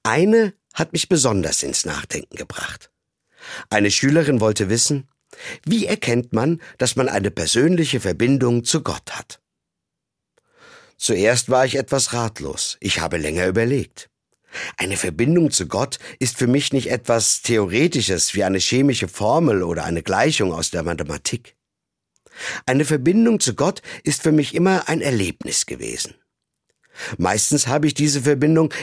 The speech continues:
in ganz normalen Situationen des Lebens einfach gespürt. Davon kann ich viel erzählen.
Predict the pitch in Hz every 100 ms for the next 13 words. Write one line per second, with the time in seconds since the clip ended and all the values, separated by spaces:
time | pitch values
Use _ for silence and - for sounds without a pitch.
0 | - 151 160 233 - 160 135 175 208 165
1 | 160 151 120 139 151 185 165 - 127 160
2 | 165 156 - - 202 208 185 - 139 -
3 | 73 - - _ _ _ _ _ _ _
4 | - - - 98 139 214 226 208 202 -
5 | 147 92 67 - - 64 67